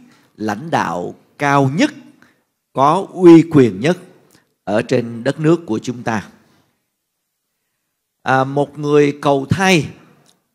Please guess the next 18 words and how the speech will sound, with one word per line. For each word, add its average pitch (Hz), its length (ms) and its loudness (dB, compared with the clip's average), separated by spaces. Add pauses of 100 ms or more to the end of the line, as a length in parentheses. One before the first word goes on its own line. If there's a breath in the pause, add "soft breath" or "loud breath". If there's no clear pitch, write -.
(120)
thì, 127 300 -2
à, 120 160 -2
nhắc 160 340 -6
tôi 151 340 2
một 127 240 -10
điều, 117 380 -2
đó 117 160 -2
là 98 360 -8 (1900)
thay 240 220 0
đổi 170 260 2
một 185 220 -6
người 143 160 2
lãnh 127 240 -6
đạo 98 300 -4 (1000)
thì 113 140 -4
đất 170 220 -4
nước 208 240 6 (800)
bước 156 260 -2